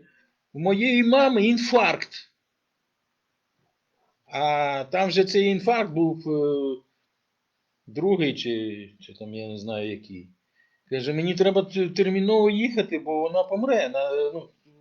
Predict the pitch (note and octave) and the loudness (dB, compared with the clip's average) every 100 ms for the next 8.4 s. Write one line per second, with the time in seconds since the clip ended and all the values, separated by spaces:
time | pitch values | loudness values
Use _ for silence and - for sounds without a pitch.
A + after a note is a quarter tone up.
0 | _ - E3+ D#3 D#3+ A3 A#3+ A3+ E3+ D3 | _ -6 -4 -2 -4 -6 -8 -6 -6 -6
1 | - - - - C3 E3+ E3 E3+ D#3 D3+ | -14 -20 -20 -14 -8 -6 -4 -4 -2 -2
2 | D3 C3+ B2+ _ _ _ C3 B2+ B2+ A#2 | 0 0 -4 _ _ _ -10 -8 -8 -8
3 | - - - - D#3+ F#3 F#3 - B3 A#3+ | -12 -10 -6 -4 0 -2 -2 0 2 2
4 | - - - - - D#3+ D#3 G3+ G3+ A3+ | -2 -8 -14 -20 -14 -12 -4 -4 -2 -2
5 | G3+ G#3 - G#2+ G2+ _ _ _ _ _ | 2 2 2 -2 -20 _ _ _ _ _
6 | - D3+ G3 F#3+ G3+ G#3+ - - G4+ F#4+ | -6 0 2 2 0 -2 -2 6 8 8
7 | C#4+ A#3 A3 F#3+ C4+ C4 A#3+ A#3 C#4 D4 | 4 -2 -4 -4 0 2 0 -2 -4 -4
8 | E4+ D#4+ - | -4 -4 -4